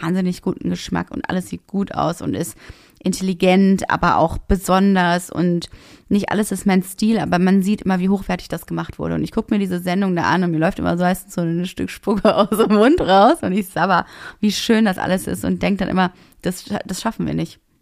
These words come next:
Das schaffen wir nicht. Wie soll das gehen? Auch diese Materialitäten und dieses, ach, ich, ich mach, reib dann immer so mit die Finger aneinander, dass das so was richtig Besonderes wird. Ich hab das Gefühl,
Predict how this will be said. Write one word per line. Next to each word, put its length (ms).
Das 100
schaffen 220
wir 80
nicht. 240
Wie 100
soll 160
das 140
gehen? 280
Auch 100
diese 180
Materialitäten 1120
und 240
dieses, 480
ach, 340
ich, 160
ich 180
mach, 120
reib 180
dann 120
immer 160
so 60
mit 160
die 40
Finger 280
aneinander, 520
dass 140
das 140
so 80
was 180
richtig 280
Besonderes 600
wird. 120
Ich 80
hab 100
das 160
Gefühl, 600